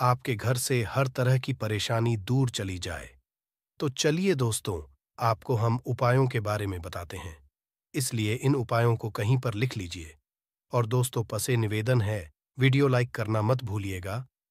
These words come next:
तो सबसे पहला उपाय है जीवन से दरिद्रता को नष्ट करने का महा उपाय। दोस्तों, मान लीजिए किसी कारणवश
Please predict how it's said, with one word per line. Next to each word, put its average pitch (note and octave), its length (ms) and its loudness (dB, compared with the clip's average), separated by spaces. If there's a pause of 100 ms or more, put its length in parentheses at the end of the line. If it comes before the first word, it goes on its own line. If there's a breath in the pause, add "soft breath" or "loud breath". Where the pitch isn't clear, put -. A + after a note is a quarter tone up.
तो C3 60 -4
सबसे C3 420 -2
पहला B2 320 0
उपाय G2+ 320 -2
है G2+ 280 -6 (500)
जीवन D3+ 340 2
से C3+ 220 0
दरिद्रता A2 520 0
को G2+ 140 -6
नष्ट A2 320 0
करने F2+ 320 -6
का - 300 -14 (600)
महा A#2 260 4
उपाय। G#2 380 0
दोस्तों, G#2 440 -6 (400)
मान B2+ 280 4
लीजिए A2 340 0
किसी A2 280 -6
कारणवश F#2 640 -6